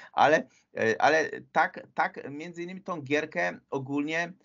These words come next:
się robiło na zasadzie walczcie ze sobą. pis z Platformą sobie walczył, e, wciągano ludzi w tą gierkę, zamiast ludzie zdrowo myślący powinni stanąć z boku i powiedzieć: „Ale ja nie biorę udziału w tej gierce.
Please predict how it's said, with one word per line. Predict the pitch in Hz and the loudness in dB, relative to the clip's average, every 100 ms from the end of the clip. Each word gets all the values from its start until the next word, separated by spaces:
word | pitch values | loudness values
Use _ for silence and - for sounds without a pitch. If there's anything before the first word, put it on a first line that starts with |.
| _ _ | _ _
się | - 156 | 0 2
robiło | 170 220 202 | 2 2 4
na | 127 120 | 4 2
zasadzie | 127 151 143 107 | 0 -2 0 -2
walczcie | 123 135 147 - 165 | 4 4 2 -6 -8
ze | 165 | -8
sobą. | 165 190 151 104 | -2 0 0 -2
pis | 104 156 | -6 -12
z | - | -10
Platformą | 147 135 - 147 135 | -4 -4 -2 -2 -2
sobie | 127 131 110 87 | -6 -6 -6 -2
walczył, | 92 87 - 196 208 - _ _ _ | -4 -4 -4 -2 -2 -8 _ _ _
e, | - 98 | -4 -4
wciągano | 101 - 165 156 151 139 | -4 0 4 4 4 2
ludzi | 139 117 | 0 -4
w | 110 | -6
tą | - 110 | -4 -2
gierkę, | 101 90 95 - 208 208 | -2 -4 -4 -2 -2 -2
zamiast | 233 170 151 | -2 -2 -4
ludzie | 165 156 139 | -4 -2 -2
zdrowo | 127 147 135 | 0 0 2
myślący | 131 127 143 135 127 | 0 0 -2 -2 -6
powinni | 131 123 123 | -4 -2 -4
stanąć | - 120 110 | 0 0 0
z | |
boku | 117 127 127 | -4 -6 -6
i | |
powiedzieć: | 139 - | -8 -4
„Ale | - 208 | -2 -2
ja | |
nie | 349 | 0
biorę | 330 415 | 2 2
udziału | 392 403 403 | 2 0 0
w | |
tej | 403 | 2
gierce. | 403 392 - 196 | 2 2 2 0